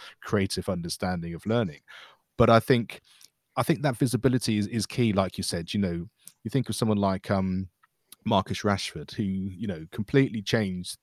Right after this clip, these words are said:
<laughs> the outcomes of millions of children by being very visible about what he wanted to do. Um, and, and I just think that sense that while you might not be able to change a policy or, or feed millions of people, you can actually make a difference to those people within your community.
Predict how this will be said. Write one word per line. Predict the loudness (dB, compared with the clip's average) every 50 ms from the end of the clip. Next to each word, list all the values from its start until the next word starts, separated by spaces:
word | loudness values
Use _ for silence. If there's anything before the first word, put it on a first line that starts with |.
| _ -18 -16
<laughs> | -16 -10 -6
the | -6 -4 0
outcomes | 2 2 2 2 2 0 0 0 0 0 2
of | 2 2 2 2
millions | 0 0 2 2 2 2 2 0
of | -2 0
children | 2 2 4 4 2 0 -4 -10 -10 -10 -12 -14 -16 -20 -4 _
by | 2 2
being | 4 4 2 2 2 2
very | 2 2 2 2
visible | 2 2 2 2 4 2 0 -2 -2 -2
about | -2 -4 -4 -2
what | 0 0 0 0 0
he | 0 -2 -2
wanted | -2 -4 -6 -6 -6 -8 -10 -10
to | -10 -8
do. | -2 0 0 0 0 -2 -6 -14 -20 -20 -20 -20 -20 -20 -20 -20 -20 -14 -2 2
Um, | 4 6 6 6 4 2 -2 -4 _ 0
and, | 2 2 4
and | 4 4
I | 4
just | 4 2 0 0 0 2
think | 2 2 2 2 -2 -6 -12 -18 -18 _ _ _ -4
that | 2 2 2 2 2
sense | 0 2 2 2 2 0 -2 -4
that | -4 -4 -4 -4 _ _ -16 -8 -2
while | 4 4 6 6
you | 6 4
might | 4 4 4
not | 4 2 0 0
be | 0
able | 0 0 -2
to | -4 -4
change | -2 0 2 2 2 0
a | -2 -2
policy | 0 0 0 0 0 -2 0 0 0
or, | 0 0 -2 -2 -4
or | -6 -6 -6 -8 -6
feed | -2 0 0 0 0 2
millions | 2 2 2 0 -2 -4 -6 -8
of | -4
people, | -2 -2 -2 -2 _ -8 -10 -10 -12 -16 -20 -20 -20 _ _ -12 -10
you | -10
can | -4 0 2 2 2
actually | 2 0 -2 -2 0 2
make | 2 4 2 2 2
a | 0
difference | 0 0 0 0 0 0 -2 -2 -2
to | -4 0
those | 0 2 2 0 0
people | -2 -2 -2 -2 -2 -4 -4
within | -2 -2 0 2 4 4 4 6 4
your | 4 2 0 0
community. | -2 -4 -2 -2 -2 -4 -6 -8 -8 -10 -10 -10 -12